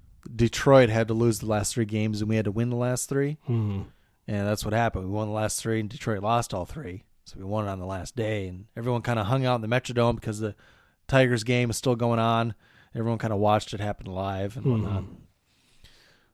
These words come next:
Speaker 1: But, uh, yeah. So, well, game one sixty-three, Mariners are in town. We get Ken Griffey Junior.
Speaker 2: Yeah.
Speaker 1: Stud.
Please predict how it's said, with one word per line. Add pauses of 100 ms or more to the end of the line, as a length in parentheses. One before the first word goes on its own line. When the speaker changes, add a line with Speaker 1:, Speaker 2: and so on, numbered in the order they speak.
(120)
Speaker 1:
But,
uh,
yeah. (580)
So,
well,
game
one
sixty-three, (1120)
Mariners
are
in
town. (500)
We
get (240)
Ken (160)
Griffey (100)
Junior. (1040)
Speaker 2:
Yeah.
Speaker 1:
Stud.